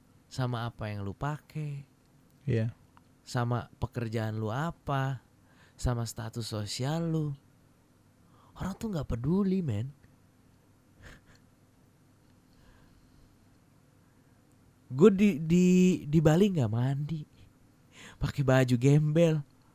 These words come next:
Speaker 1: sendal jepit, happy-happy aja.
Speaker 2: Santai ya?
Speaker 1: Dan orang nggak ada yang peduli. Gue pun nggak peduli sama orang lain.
Speaker 2: Iya.
Speaker 1: Gue hanya mempedulikan diri gue dan sama apa yang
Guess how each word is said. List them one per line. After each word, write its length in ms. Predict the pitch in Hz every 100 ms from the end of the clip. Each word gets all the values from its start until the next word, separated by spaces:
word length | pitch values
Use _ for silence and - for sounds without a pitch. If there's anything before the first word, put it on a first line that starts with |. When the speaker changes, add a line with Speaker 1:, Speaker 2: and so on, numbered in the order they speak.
| _ _ _
Speaker 1:
sendal 400 | - 156 147 139
jepit, 400 | 131 - - 196 - _ _
happy-happy 580 | - - - 151 151 185 175
aja. 400 | 151 113 135 180 - - - _ _ _ _ _ _ _ _
Speaker 2:
Santai 560 | - 113 107 110 101
ya? 20 | 104 - _ -
Speaker 1:
Dan 160 | 190
orang 240 | 190 240 277
nggak 80 |
ada 100 | 247 220
yang 60 | 196
peduli. 480 | 196 262 233 269 - _ _ _ _ _ _ _ _ _ _ _
Gue 240 | 156 165
pun 160 | - 185
nggak 160 | 208
peduli 320 | 214 226 285 311
sama 240 | 294 294
orang 240 | 294 302
lain. 240 | 302 330 339 - - -
Speaker 2:
Iya. 400 | 110 117 120 - - _ _ - - _
Speaker 1:
Gue 160 | 151 220
hanya 240 | 226 226
mempedulikan 640 | 214 185 185 175 175 160 220
diri 240 | 208 196
gue 480 | 160 143 131 165 202 - _ - - - - - - _
dan 160 | 165
sama 240 | 160 175 165
apa 160 | -
yang 80 | 170